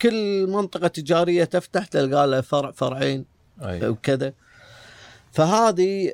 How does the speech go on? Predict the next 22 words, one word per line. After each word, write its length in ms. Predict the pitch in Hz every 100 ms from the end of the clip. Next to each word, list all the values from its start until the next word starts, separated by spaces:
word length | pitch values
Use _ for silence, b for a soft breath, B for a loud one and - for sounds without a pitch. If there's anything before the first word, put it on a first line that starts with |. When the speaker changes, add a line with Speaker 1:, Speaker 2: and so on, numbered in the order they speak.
| -
Speaker 1:
آه، 640 | 143 143 135 135 - -
أحد 260 | - 156
أشكال، 680 | 131 131 - 156 156 156 147 - -
آه، 460 | 113 113 104 101 101
Speaker 2:
مم. 80 |
Speaker 1:
غسيل 300 | 98 107 120
الأموال، 340 | 107 104 113 117
الأسواق 400 | 101 - 107 101
الشعبية 560 | - - 101 107 107 101
بعد. 320 | 101 113 139 _ _ -
وفي 440 | 110 - 147 131
يعني 720 | 107 107 110 107 104 104 101
كلام 600 | 101 127 120 117 110 101 -
واجد، 800 | - 110 110 110 107 104 113 107
وربطت 1500 | 95 92 92 87 87 90 92 92 92 104 117 123 120 - 104
في 400 | - 101 98 90
أحد 260 | 120 123 110
الدول 520 | 104 123 127 117 117 - _ _ _
العربية 760 | 104 107 104 104 113 110 110 113
Speaker 2:
إي. 140 | 107 95 B B B _
Speaker 1:
إن، 160 | - 110
آه، 1300 | 107 101 98 101 98 95 92 95 92 87 87 90 90